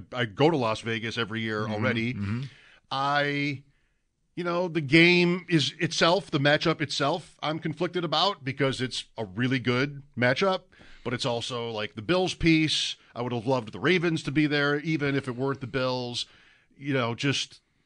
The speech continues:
Speaker 1: I think th-, these two teams are just kinda played out when it comes to discussion. So
Speaker 2: Yeah.
Speaker 1: I think it could be, maybe should be a good game. Point spread is only two, if it's even that anymore.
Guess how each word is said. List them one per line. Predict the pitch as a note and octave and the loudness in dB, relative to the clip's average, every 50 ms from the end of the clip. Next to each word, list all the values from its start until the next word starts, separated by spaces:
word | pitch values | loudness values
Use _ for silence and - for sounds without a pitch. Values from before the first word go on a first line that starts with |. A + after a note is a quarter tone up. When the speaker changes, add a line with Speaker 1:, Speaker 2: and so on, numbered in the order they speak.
| _ _ _ _ _ _ - - | _ _ _ _ _ _ -2 0
Speaker 1:
I | D#3 | 0
think | D3 - F#3 - - - | 2 2 0 -4 -4 -4
th-, | - D#3+ D3 D3 | -4 -4 -2 0
these | F3 F3 - | -2 -2 -2
two | - F3+ | -2 -4
teams | D#3+ F3+ F3 D#3+ D3 | 0 0 0 2 0
are | D3+ | 0
just | C#3 C#3+ - | -2 -2 -4
kinda | - E3 D3+ A#2+ | -2 -2 -2 -2
played | - - - - D3+ D#3+ D#3 C3 | -4 -6 -6 0 2 2 2 2
out | A2 B2 D#3+ E3+ E3+ - _ _ _ _ - | 2 0 0 0 -2 -8 _ _ _ _ -8
when | B2+ B2+ | -8 -6
it | B2+ | -4
comes | - D3 C3 B2 | -2 -2 -4 -4
to | - C3 B2 A#2 A2 G#2 | -4 -2 -2 -2 -2 -4
discussion. | A2 G#2+ - C3 - - C3+ B2 - - F3+ E3+ E3 E3+ E3 - - _ - - - - - - - - - _ _ _ _ _ _ _ _ _ _ _ _ _ _ _ _ _ _ _ _ _ _ _ | -6 -4 -4 -4 -2 0 -2 -2 0 0 0 -2 -2 -4 -6 -12 -16 _ -20 -20 -20 -20 -20 -20 -20 -20 -20 _ _ _ _ _ _ _ _ _ _ _ _ _ _ _ _ _ _ _ _ _ _ _
So | - - D#3 D3 C#3+ C#3 C3+ C3 B2+ D3 | -6 0 4 4 4 4 2 0 -2 -4
Speaker 2:
Yeah. | D3 C#3+ D3 D#3 D#3 - - C#3+ | -4 -4 -4 -4 -6 -4 0 0
Speaker 1:
I | C#3 | 0
think | - E3+ D#3+ D#3 C#3 - D#3+ | 2 2 2 2 2 0 -4
it | C#3+ C#3+ - - - - | -4 -2 -4 -8 -2 4
could | - F#3 F3 C3+ | 4 4 4 6
be, | - D#3 D3+ D3+ D#3 D3+ | 4 4 4 4 4 4
maybe | C#3 D3+ C3+ C#3 | 2 2 2 2
should | C3 - - E3+ F3 C#3 | 2 2 2 2 2 2
be | C3 C#3 C3+ C3 B2+ C3 - B2 | 2 2 2 2 2 0 -2 -4
a | A#2 | -8
good | G#2+ F#2+ F#2+ D3+ D3+ A#2+ G2+ | -6 0 2 2 2 4 2
game. | A2 C#3 E3+ D#3+ B2 A2 A#2 D3+ E3+ E3 _ _ _ _ _ - | 2 2 2 2 0 -2 -4 -6 -8 -10 _ _ _ _ _ -4
Point | A#2+ C3+ C#3 C#3 | 0 0 0 0
spread | - - D3+ C#3+ C3+ C3+ | 0 0 0 0 0 0
is | A#2 | 0
only | C3 C3 C3+ C3 C3 B2+ | 0 0 0 0 -2 -2
two, | - - D3 C3+ C3 C3 C3+ C#3+ C#3 - _ - | 0 2 2 2 2 2 0 -2 -6 -8 _ -6
if | - C#3+ C#3 | -4 -2 -2
it's | C#3+ - | 0 0
even | F3 D#3+ B2+ A2+ | 2 2 2 2
that | A#2 B2+ C3+ C#3+ C#3 | 0 0 0 0 0
anymore. | C3+ B2+ B2 B2 B2 B2 B2+ C3 C3+ | -2 -2 -2 -2 -4 -4 -6 -8 -12